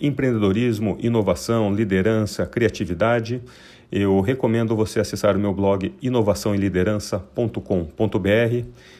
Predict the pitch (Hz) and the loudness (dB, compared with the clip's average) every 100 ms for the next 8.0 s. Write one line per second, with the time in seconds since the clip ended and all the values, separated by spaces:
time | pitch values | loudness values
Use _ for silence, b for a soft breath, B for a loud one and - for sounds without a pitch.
0 | B 110 95 104 101 98 95 101 98 95 | B -2 2 2 2 0 0 0 0 -2
1 | 107 95 98 95 90 - 104 107 95 98 | -2 -2 0 0 0 0 -2 -2 -2 -2
2 | 101 - 95 101 113 120 - - - 110 | -4 -4 -2 0 0 -2 -12 -20 0 2
3 | 113 110 90 92 87 87 80 110 123 120 | 2 0 2 2 4 2 4 2 2 0
4 | - - B B B B 110 120 131 123 | -8 -12 B B B B 0 2 4 4
5 | 120 113 131 117 135 123 117 113 - 120 | 2 2 2 0 -2 -2 0 0 2 0
6 | 117 101 110 120 - - - b b - | 2 0 0 -2 -6 -14 -20 b b -2
7 | 98 101 117 107 - 110 107 117 95 | 0 0 2 0 0 -2 0 2 0